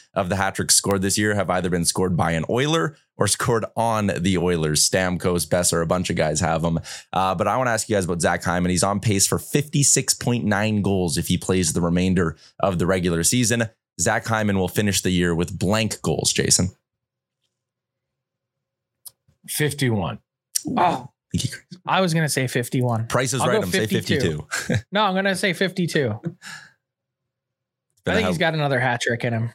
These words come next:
Speaker 3: I thought, honestly, when you were shaping the question, I thought you were gonna say Zach Hyman is the best free agent signing in the salary cap era. True or false? And I would
Speaker 2: There's
Speaker 3: really
Speaker 2: only
Speaker 3: have
Speaker 2: one,
Speaker 3: to think
Speaker 2: Frank.
Speaker 3: about that.
Speaker 2: It's a good thing you brought that up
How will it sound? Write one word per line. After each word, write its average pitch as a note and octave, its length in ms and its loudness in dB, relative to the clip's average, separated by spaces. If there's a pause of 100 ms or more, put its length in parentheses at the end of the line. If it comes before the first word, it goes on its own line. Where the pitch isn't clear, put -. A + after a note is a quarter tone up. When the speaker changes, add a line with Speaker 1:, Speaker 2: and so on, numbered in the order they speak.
(100)
Speaker 3:
I G#3+ 160 0
thought, C#4 300 0 (280)
honestly, B3 380 2
when G#3+ 180 4
you F#3+ 120 2
were G3 120 2
shaping A#3 460 0
the F3+ 80 0
question, F#3 460 0
I D#3+ 200 2
thought F3+ 220 0
you E3+ 100 0
were D#3+ 80 2
gonna D#3 160 0
say C#3 520 0 (1700)
Zach F3 400 2
Hyman G#3 380 0
is F3 680 2
the D#3+ 120 2
best E3+ 460 0
free E3+ 260 0
agent D#3+ 340 0
signing D3 720 0 (1300)
in F3 160 2
the E3 100 2
salary E3 440 0
cap C#3 360 -2
era. B2+ 520 0 (140)
True D#3+ 220 0
or B2+ 120 2
false? A#2 520 -2
And D#3 120 -2
I D3+ 60 0
would D3 120 -2
Speaker 2:
There's A#2+ 140 -2
Speaker 3:
really E3+ 140 2
Speaker 2:
only F#3 120 0
Speaker 3:
have D3+ 80 0
Speaker 2:
one, E3+ 180 0
Speaker 3:
to C3 60 -8
think C3+ 80 -14
Speaker 2:
Frank. F#3 240 0
Speaker 3:
about - 100 -14
that. - 60 -12
Speaker 2:
It's - 100 -2
a - 40 -4
good D3+ 180 0
thing D#3 180 0
you D3 60 -2
brought C#3 300 0
that A#2+ 120 0
up G2 220 -2